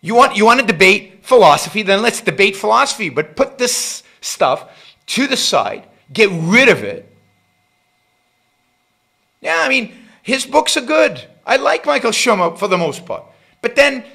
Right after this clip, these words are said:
he descends into some, I don't know what it is.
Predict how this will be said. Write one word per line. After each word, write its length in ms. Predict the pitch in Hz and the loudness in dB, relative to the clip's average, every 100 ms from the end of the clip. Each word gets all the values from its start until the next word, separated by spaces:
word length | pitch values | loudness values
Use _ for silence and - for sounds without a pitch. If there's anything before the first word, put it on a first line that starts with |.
| _ | _
he 160 | - 233 | -12 -8
descends 720 | 247 - - 285 320 294 180 | -6 -4 -2 -2 -2 -4 -4
into 260 | 196 - 185 | -4 -4 -6
some, 520 | - 240 226 - - | -4 -4 -4 -12 -6
I 80 | 202 | -2
don't 140 | 269 | -2
know 100 | 269 | -2
what 160 | 262 285 | 0 0
it 100 | - | 0
is. 340 | 254 - - | -6 -6 -14